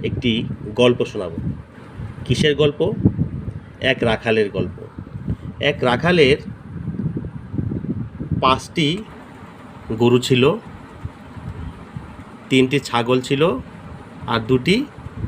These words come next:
ভেড়া ছিল। এখন রাখালটি চিন্তা করলো, তার এই পাঁচটি গরু,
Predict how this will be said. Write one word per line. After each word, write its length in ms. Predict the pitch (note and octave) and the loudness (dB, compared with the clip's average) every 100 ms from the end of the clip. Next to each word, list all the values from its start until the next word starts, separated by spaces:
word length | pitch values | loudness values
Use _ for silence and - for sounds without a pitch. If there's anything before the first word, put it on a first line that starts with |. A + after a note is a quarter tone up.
| - - | -8 -2
ভেড়া 220 | C#3+ E3 | 2 2
ছিল। 220 | D#3 G#2+ F2 - - - - - - - - | 0 -4 -8 -14 -16 -14 -10 -10 -12 -10 -4
এখন 320 | D3 G3 D3 F3+ - - | 0 4 2 2 -8 -4
রাখালটি 420 | B2 B2+ E3+ F3 | -2 0 0 -2
চিন্তা 300 | E3+ D3 C#3 | 0 0 2
করলো, 300 | D3+ D3+ B2 B2+ F#3 - - - - | 2 4 4 2 -2 -14 -20 -20 -2
তার 180 | C3 C#3 - | 0 0 4
এই 180 | D3 D#3 - | 4 4 0
পাঁচটি 440 | - B2 B2 - D3+ | 2 2 0 4 6
গরু, 400 | C3+ B2 B2 B2+ | 8 8 10 8